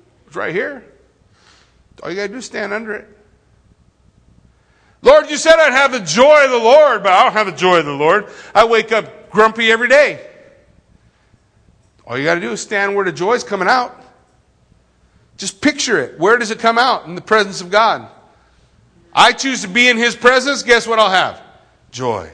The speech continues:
I choose to be in his presence, what will I have? Wisdom. Didn't Solomon do it?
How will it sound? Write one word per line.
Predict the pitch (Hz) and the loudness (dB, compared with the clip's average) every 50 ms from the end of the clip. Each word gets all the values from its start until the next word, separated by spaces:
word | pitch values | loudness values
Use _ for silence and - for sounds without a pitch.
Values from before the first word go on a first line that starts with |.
| _ - | _ -18
I | 110 | -14
choose | 107 - 233 202 180 | -10 -8 -6 -6 -6
to | 185 | -4
be | 208 240 233 | -2 -2 -2
in | 226 | -2
his | 220 202 | -4 -4
presence, | - - 226 233 233 220 247 233 185 | -2 0 0 2 0 0 -4 -8 -6
what | 208 214 208 | -4 -4 -2
will | 202 208 | 0 2
I | 202 190 180 | 2 2 4
have? | 180 175 147 123 101 - - - - - - | 2 2 2 0 -4 -8 -16 -20 -20 -8 -2
Wisdom. | 165 190 190 175 - 139 120 113 | 0 0 0 0 -2 -8 -6 -2
Didn't | 143 196 220 208 - | 0 0 0 0 2
Solomon | - 220 233 262 269 269 254 | 2 2 2 2 0 -2 -2
do | 254 285 | 0 2
it? | 311 320 254 | 2 2 0